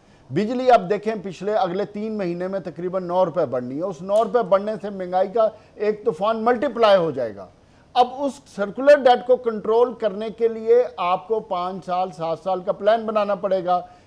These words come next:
या आपको जितनी discos हैं इनको outsource करना पड़ेगा, बेचना पड़ेगा,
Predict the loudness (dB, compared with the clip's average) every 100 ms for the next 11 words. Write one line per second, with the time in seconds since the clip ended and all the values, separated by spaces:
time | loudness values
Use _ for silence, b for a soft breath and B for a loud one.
0 | -6 4 6 6 2 2 4 2 -2 -2
1 | -6 -6 -4 -4 -2 0 0 0 -4 -2
2 | 0 2 0 0 -2 -2 -4 -2 -4 -2
3 | -4 0 -2 -2 -6 -6 -6 -4 -4 -2
4 | -2 -2